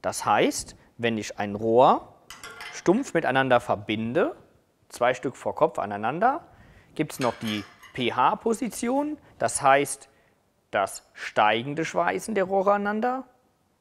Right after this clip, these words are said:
Und P J wäre dann die fallende Position.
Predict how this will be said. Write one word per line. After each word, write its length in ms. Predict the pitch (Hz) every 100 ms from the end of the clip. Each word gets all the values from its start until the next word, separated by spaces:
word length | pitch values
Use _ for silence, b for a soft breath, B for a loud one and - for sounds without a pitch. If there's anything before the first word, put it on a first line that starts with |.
| _ b b b b b b b -
Und 340 | 147 127 -
P 100 | 127
J 440 | 113 135 208 - -
wäre 260 | 135 139 151
dann 340 | 107 113 151 170 _ _ -
die 80 | 135
fallende 500 | - 139 117 104 90
Position. 760 | - 107 98 87 90 71 -